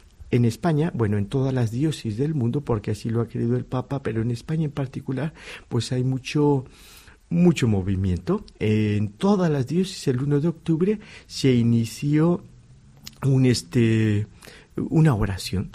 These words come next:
eh, presidida por los obispos. Ca-, en cada diócesis, esto ha sido precioso. Yo, a mí me tocaba estar en Madrid y veía al cardenal, a, a, a este, don Carlos Osoro, que fue obispo en Orense un tiempo aquí, cuando iniciaba,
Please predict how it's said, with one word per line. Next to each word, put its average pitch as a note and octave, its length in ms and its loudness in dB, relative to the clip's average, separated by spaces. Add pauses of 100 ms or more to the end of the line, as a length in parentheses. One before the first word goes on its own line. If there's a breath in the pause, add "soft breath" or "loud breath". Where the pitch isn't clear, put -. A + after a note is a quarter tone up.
(240)
eh, A2 440 2 (100)
presidida B2 640 0
por A2 140 -4
los G2+ 160 -10
obispos. A2+ 500 -2
Ca-, A#2+ 140 -2
en - 100 0
cada C#3 280 -2
diócesis, B2+ 320 -4
esto F#3 240 2
ha C#3 60 -2
sido A#2+ 260 -2
precioso. A#2+ 500 -2 (320 loud breath)
Yo, C3+ 460 2
a C3 80 4
mí D3 120 2
me D3 120 0
tocaba D3 360 0
estar C#3+ 220 0
en D3 120 2
Madrid D#3 340 0 (340 loud breath)
y C3 200 4
veía B2 300 4
al C#3+ 120 0
cardenal, C3+ 560 0
a, A2+ 60 -2
a, A#2+ 260 -4
a A2 360 -2
este, G#2+ 300 -4
don G#2+ 140 -2
Carlos B2 280 -2
Osoro, D#3 320 0
que - 120 -2
fue A#2+ 160 0
obispo A#2+ 360 0
en A#2 120 2
Orense B2+ 360 2
un A2 120 0
tiempo A#2 320 0
aquí, D3 180 -2
cuando A2 260 0
iniciaba, E3 520 0